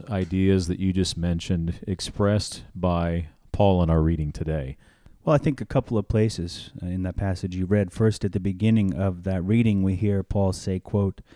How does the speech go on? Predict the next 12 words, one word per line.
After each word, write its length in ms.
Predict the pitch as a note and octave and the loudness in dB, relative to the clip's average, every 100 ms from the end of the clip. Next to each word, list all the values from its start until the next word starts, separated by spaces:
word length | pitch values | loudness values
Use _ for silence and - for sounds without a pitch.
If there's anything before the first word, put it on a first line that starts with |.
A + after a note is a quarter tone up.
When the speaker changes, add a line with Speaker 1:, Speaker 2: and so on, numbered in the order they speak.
| _ - | _ -6
Speaker 2:
"You 320 | G#2+ C3 E3+ | 8 10 10
who 140 | E3 D3+ | 8 6
were 220 | B2+ A#2 | 6 4
dead 360 | F#2+ A#2+ B2+ A#2 | 4 6 6 4
in 140 | G#2 | 0
trespasses 1040 | - A#2 A2+ - F#2+ E2 - - - - - | 0 -2 0 -4 -4 -6 -8 -14 -14 -20 -8
and 200 | G2 G2 | -4 -2
the 120 | - | 2
uncircumcision 1120 | B2 C#3 C#3 - C3 A2+ G#2+ - C3 A2 E2 - - | 4 6 4 0 0 0 0 2 0 2 -2 -10 -12
of 200 | F#2+ F#2 | -8 -2
your 120 | F#2+ | -2
flesh, 580 | F2+ - G#2+ A2+ G#2+ - | -2 -2 0 0 -2 -12